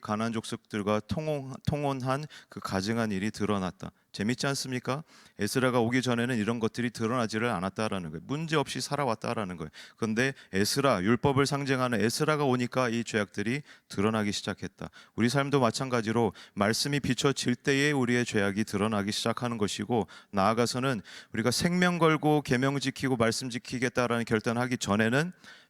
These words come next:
절대로 드러나지 않는 우리 뿌리 깊은 죄악들이 있습니다.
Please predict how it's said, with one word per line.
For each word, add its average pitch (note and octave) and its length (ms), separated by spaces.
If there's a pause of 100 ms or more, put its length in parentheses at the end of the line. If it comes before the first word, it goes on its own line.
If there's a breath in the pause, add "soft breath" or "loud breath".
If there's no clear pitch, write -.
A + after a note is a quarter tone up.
절대로 D#3+ 460
드러나지 B2 480
않는 A2+ 180
우리 G#2 180
뿌리 F3 440
깊은 C#3 360
죄악들이 G#2+ 520
있습니다. F#2+ 500